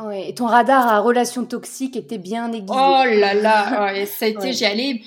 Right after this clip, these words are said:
Speaker 2: j'y allais en plein, mais en plein à chaque fois. Et je ne voyais pas. C'est-à-dire qu'il pouvait se montrer, euh, euh, violent psychologiquement, parfois même, euh, au,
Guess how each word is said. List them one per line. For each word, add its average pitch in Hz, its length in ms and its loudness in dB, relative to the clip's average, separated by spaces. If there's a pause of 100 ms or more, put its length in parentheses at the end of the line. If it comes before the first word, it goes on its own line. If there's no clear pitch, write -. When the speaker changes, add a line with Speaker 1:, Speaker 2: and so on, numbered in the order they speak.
(200)
Speaker 2:
j'y 214 120 0
allais 240 220 -2
en 226 160 -6
plein, 240 460 -6
mais 240 260 -6
en 226 120 -6
plein 240 300 -12
à 220 120 -6
chaque 254 200 -10
fois. 302 160 -4
Et 226 60 -6
je 220 120 -2
ne 214 120 0
voyais 240 400 -4
pas. 311 260 -4
C'est-à-dire 220 260 -6
qu'il 214 180 -14
pouvait 233 240 -10
se 226 120 -10
montrer, 208 540 -8
euh, 208 220 -10 (480)
euh, 190 400 -8 (440)
violent 254 400 -8
psychologiquement, 220 840 -6
parfois 233 300 -6
même, 220 280 -2
euh, 196 460 -6
au, 202 100 -4